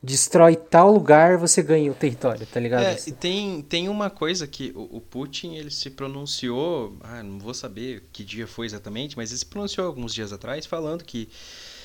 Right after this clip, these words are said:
Speaker 2: é, meio que dan-, mandando uma mensagem pros ucranianos, né? Falando que, assim, incentivando eles a derrubarem o Zelensky, né? Incentivando que eles derrubassem o governo e que só quando esse governo caísse ele ia começar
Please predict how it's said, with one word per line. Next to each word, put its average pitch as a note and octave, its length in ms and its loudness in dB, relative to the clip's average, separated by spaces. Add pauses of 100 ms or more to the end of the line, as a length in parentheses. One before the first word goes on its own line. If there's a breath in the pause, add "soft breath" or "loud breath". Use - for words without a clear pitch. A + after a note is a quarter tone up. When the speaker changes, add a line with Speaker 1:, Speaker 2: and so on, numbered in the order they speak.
(200 loud breath)
Speaker 2:
é, G2+ 560 -8 (340)
meio A#2 180 -6
que - 80 -18
dan-, C3 180 -4
mandando C3+ 280 -2
uma G3 80 -4
mensagem G3 460 -4
pros B3+ 300 -8
ucranianos, B2 600 -8
né? G#2 80 -12
Falando C3+ 420 -10 (100)
que, - 120 -16
assim, B2+ 420 -10 (400)
incentivando D#3+ 680 -4
eles F3 260 0
a D#3 40 0
derrubarem C#3 680 -2
o A2 220 -6
Zelensky, G#2 580 -6 (160)
né? E2+ 140 -14
Incentivando G#2+ 580 -8
que C#3+ 100 -10
eles A#2+ 100 -8
derrubassem A2+ 520 -4
o - 20 -16
governo C#3 520 -4 (360 loud breath)
e - 80 -8
que - 120 -6
só E3+ 240 0
quando F#3+ 480 -6
esse F3 180 -2
governo D3 440 -4
caísse D3+ 560 -4
ele C#3+ 460 -6
ia C#3+ 80 -8
começar C3 840 -4